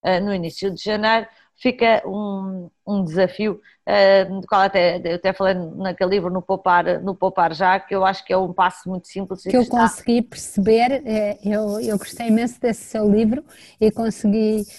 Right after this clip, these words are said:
Speaker 2: perceber, eh, muita coisa, porque é escrito numa linguagem muito fácil e acessível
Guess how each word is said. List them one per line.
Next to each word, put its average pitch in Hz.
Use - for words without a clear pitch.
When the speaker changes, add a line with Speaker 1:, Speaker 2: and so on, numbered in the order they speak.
Speaker 2:
perceber, 202
eh, 196
muita 220
coisa, 208
porque -
é 214
escrito 208
numa 214
linguagem 214
muito 214
fácil 196
e 196
acessível 196